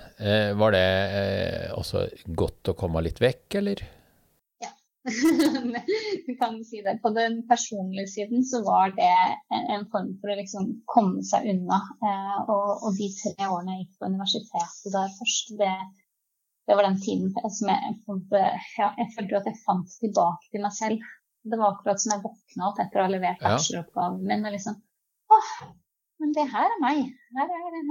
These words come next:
Speaker 2: <laughs> nå vet jeg hvem jeg er.»
Speaker 1: Men, men du, du, em, eh, ja, for det, for det, du gikk på, eh, du studerte kunst og design?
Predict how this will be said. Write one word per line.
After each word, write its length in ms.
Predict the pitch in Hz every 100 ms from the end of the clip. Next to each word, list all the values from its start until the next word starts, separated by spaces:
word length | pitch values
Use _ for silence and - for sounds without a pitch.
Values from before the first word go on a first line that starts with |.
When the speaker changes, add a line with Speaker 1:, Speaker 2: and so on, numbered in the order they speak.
| 269 - -
Speaker 2:
<laughs> 320 | 285 285 254
nå 140 | 285
vet 240 | 294 240 -
jeg 80 | 330
hvem 160 | 320
jeg 240 | 190 214 339
er.» 220 | 466 - - 277 - -
Speaker 1:
Men, 240 | _ 139 147 -
men 220 | 143 131
du, 100 | 135 123 - 123 127 165
du, 160 | 131 131 135
em, 240 | 135 127 - -
eh, 840 | 123 123 120 120 120 120 117 117 120
ja, 160 | 135 127
for 180 | 135 135
det, 240 | - 113
for 180 | - 139
det, 140 | 120 117 120 120 117 117 113 110 -
du 100 | -
gikk 360 | 123 107 90 - -
på, 240 | - 104 110 113 117 - -
eh, 920 | 110 107 104 104 104 101 104 104 110 -
du 160 | 127 107
studerte 380 | - 107 95 -
kunst 280 | 104 - 98
og 60 |
design? 480 | 101 110 131 202